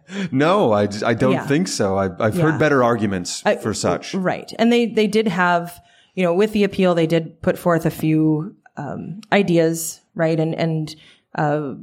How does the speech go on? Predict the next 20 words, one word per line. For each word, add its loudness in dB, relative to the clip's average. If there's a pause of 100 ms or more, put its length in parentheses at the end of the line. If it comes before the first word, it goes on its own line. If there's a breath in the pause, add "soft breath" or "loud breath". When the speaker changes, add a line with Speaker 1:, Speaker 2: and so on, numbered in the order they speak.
(100)
Speaker 2:
reasons 2
as 2
to 0
why 4
it 2
should -2
be 4
overturned. 0 (640 soft breath)
Uh, -4
just 0
because 0 (400)
you -8 (200)
die 2
in 2
custody 0
does 2
not 0
mean 0
that -2
that -2